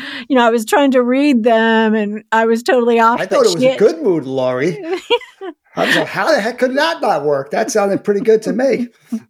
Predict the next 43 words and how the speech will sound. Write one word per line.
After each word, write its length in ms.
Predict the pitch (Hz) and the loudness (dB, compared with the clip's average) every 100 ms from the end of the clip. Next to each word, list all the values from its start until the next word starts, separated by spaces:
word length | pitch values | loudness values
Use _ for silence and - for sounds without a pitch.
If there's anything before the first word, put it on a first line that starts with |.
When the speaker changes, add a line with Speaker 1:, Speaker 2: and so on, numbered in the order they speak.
| _ - | _ -2
Speaker 1:
The 120 | 220 | 2
old 280 | 233 233 214 | 4 2 2
penis 360 | 254 240 220 - | 2 4 2 -4
swing, 440 | 254 254 214 180 | 0 0 0 -6
you 140 | 190 | -8
know? 280 | 202 220 226 214 - | -4 0 0 -2 -4
<laughs> 200 | 302 254 - 294 247 - | -2 -4 -4 -4 -4 -8
It's 200 | - - | -16 -10
like, 360 | 285 220 240 - - 330 339 247 - | -6 -6 -8 -14 -14 -12 -10 -10 -2
that 260 | 226 220 | -2 -2
could 160 | 220 240 | -6 -6
be 140 | 247 254 | -4 -2
funny 340 | 269 277 220 | 0 2 2
for 100 | 190 208 | 0 -2
a 60 | |
lot 180 | 196 202 | -2 -4
of 80 | 208 | -6
people. 420 | 226 220 170 156 _ 202 214 190 _ _ _ _ _ _ - | -8 -12 -14 -16 _ -16 -16 -16 _ _ _ _ _ _ -4
I 160 | 240 277 | 0 2
just, 220 | 381 311 - | 0 0 0
I 160 | 220 240 | 2 2
was 200 | 240 - | 0 -4
thinking 420 | - 226 240 202 | -6 -2 0 0
maybe 280 | 190 185 185 | -2 -6 -8
for 200 | 180 175 | -8 -6
her 200 | 190 175 | -6 -8
it 100 | 170 | -10
wouldn't 240 | 196 - | -14 -14
be 140 | 190 | -16
because 320 | 180 190 190 185 | -16 -12 -12 -12
of 120 | 175 | -10
what 200 | 185 185 | -10 -8
she 140 | - 180 | -10 -10
had 120 | 180 | -4
said, 320 | 277 311 180 | 0 2 2
but 180 | 208 208 220 | -2 -2 -4
I 120 | 202 | -4
love 580 | 214 220 233 214 208 220 | -2 2 2 2 -2 -6
that 280 | 196 196 - | -6 -6 -6
she 340 | - - 208 208 | -12 -10 -8 -6
went 220 | 214 240 | -6 -6
with 200 | 226 220 | -6 -2
it. 200 | 294 | -4